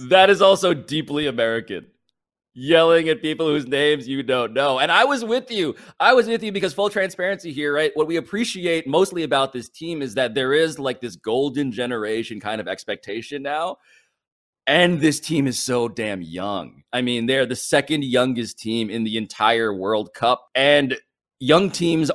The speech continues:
aren't supposed to be successful in the way that we want and now are beginning to expect them to be. And it's just funny, man. Like, the hype,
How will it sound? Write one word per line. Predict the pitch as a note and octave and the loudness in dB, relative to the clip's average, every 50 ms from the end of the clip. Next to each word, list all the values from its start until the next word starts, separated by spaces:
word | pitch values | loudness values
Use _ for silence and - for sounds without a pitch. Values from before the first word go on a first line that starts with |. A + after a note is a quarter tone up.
| - | 0
aren't | A2+ B2 C3+ C#3+ C#3 - _ - | 0 2 2 0 -2 -6 _ -10
supposed | - A#2 - - A#2 A#2+ B2+ - - - - - | -10 -8 -2 -2 0 0 -2 -4 -8 -10 -6 -4
to | A2+ G2+ | -4 -4
be | D#2+ C#2+ - G#2 G#2+ G#2+ G#2 F2+ E2+ E2 | -4 -6 -8 -6 -6 -4 -6 -6 -8 -10
successful | - - - - - - - - G#2 G2 - - - - - - - _ _ _ _ _ _ _ _ _ _ _ _ - | -12 -14 -16 -14 -12 -8 -4 -2 -2 -2 -4 -8 -14 -14 -16 -16 -16 _ _ _ _ _ _ _ _ _ _ _ _ -2
in | B2+ C#3 D3+ D3 C3+ | 0 2 2 2 2
the | C3+ C3+ | 2 4
way | B2+ B2+ B2 B2 B2 A#2+ | 4 4 4 4 4 2
that | A2 A#2 G#2 D#2 | 2 0 -2 -2
we | F#2+ G2+ G#2 G2 | -4 -6 -6 -6
want | F#2 D2+ C#2+ C#2+ E2+ F2 F2 G2 A2 A2+ - - - - | -8 -10 -8 -4 -2 -2 0 -2 -4 -6 -10 -16 -12 -6
and | G#2 G2 F#2 F#2 F#2 | -4 -4 -4 -2 -2
now | F#2+ F#2 F#2 G2 G2+ G2 | 0 2 2 2 2 2
are | F#2+ F2+ | 0 -2
beginning | E2+ F2+ D2+ F2+ F#2 F#2+ F#2 | -4 -6 -6 -6 -6 -6 -8
to | - - E2 | -8 -10 -12
expect | D2+ - - - - - F#2 F#2+ G2 - _ | -12 -10 -12 -14 -8 -4 -4 -4 -4 -6 _
them | - A#2 B2 C3+ C3 - | -2 -2 -2 -2 -4 -6
to | - D#3 | -8 -6
be. | C#3 D3+ E3 E3+ F3+ G3+ G3 - _ _ _ _ _ _ _ _ _ - | -4 -2 -2 0 0 -2 -4 -8 _ _ _ _ _ _ _ _ _ 2
And | C3+ D#3+ E3+ F3 | 4 4 6 4
it's | F#3 F3 | 2 2
just | - G#3+ - - - | 2 2 2 2 2
funny, | - F3 F#3 F#3+ F3+ D#3+ | 2 4 4 4 2 0
man. | D3 D3+ D#3 D#3 D#3 D#3 | 2 2 2 2 4 4
Like, | D#3 D#3 D3 C3 | 4 2 4 4
the | C#3 C#3 A#2+ | 2 0 2
hype, | A#2+ E3 F#3 F#3+ F3+ F3 - - | 4 4 4 4 2 0 -4 -12